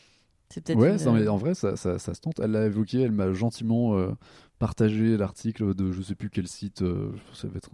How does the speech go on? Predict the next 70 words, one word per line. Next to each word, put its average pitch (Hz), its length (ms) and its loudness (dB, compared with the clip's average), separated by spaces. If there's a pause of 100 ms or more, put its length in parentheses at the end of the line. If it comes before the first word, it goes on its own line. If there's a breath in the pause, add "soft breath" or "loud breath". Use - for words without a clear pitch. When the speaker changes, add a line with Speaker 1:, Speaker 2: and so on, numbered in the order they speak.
(240)
Speaker 2:
Pauline, 104 440 2
euh, 65 1400 -6
raconte, 101 500 -2
euh, 92 160 0
qu'elle 92 180 -4
a 92 60 -2
tenté 101 300 -4
la 95 100 -2
soumission 95 320 -6
avec 92 140 0
son - 120 -10
mec 98 220 0
et 92 60 -4
que - 60 -14
c'était 92 180 -4
vachement 90 280 0
bien 95 200 0
et 92 40 -2
que - 60 -8
c'était 90 180 -4
à 85 40 -2
refaire 95 240 -2
et 87 40 -6
qu'elle 87 120 -6
le 90 60 -2
recommande 92 240 -4
à 87 40 -2
tout - 140 -8
le 92 60 -4
monde. 104 120 0
Speaker 1:
C'est 214 60 -2
pas 247 100 2
Mademoiselle ? 233 480 0 (360)
Speaker 2:
Si, - 220 -4
ça 107 80 0
doit 98 80 0
être - 80 -4
Mademoiselle, 87 440 -4 (200)
mais 90 160 -8
je 87 80 -4
savais 92 160 -4
pas 95 140 -6
si - 60 -6
on 90 40 -8
pouvait 92 140 -6
citer - 180 -8
les 92 80 -6
marques. - 300 -14 (320 loud breath)
Speaker 1:
Bien 180 200 6
Speaker 2:
Mais, 220 60 10
euh, 233 140 8
Speaker 1:
sûr, 247 160 10
Speaker 2:
du 220 60 2
coup, 185 60 0
Speaker 1:
on, 180 200 6
surtout 214 260 0
les 196 80 6
copains. 214 400 2
Speaker 2:
parfaitement 101 320 -2
compris 98 200 2
le 95 60 0
message. 123 440 2 (260)
Ouais, 98 220 6
mais 113 100 4
je, 104 100 0 (300)
je, 107 180 -8
je 110 140 -2
sais 135 160 0
pas, 120 180 2
je, 110 120 0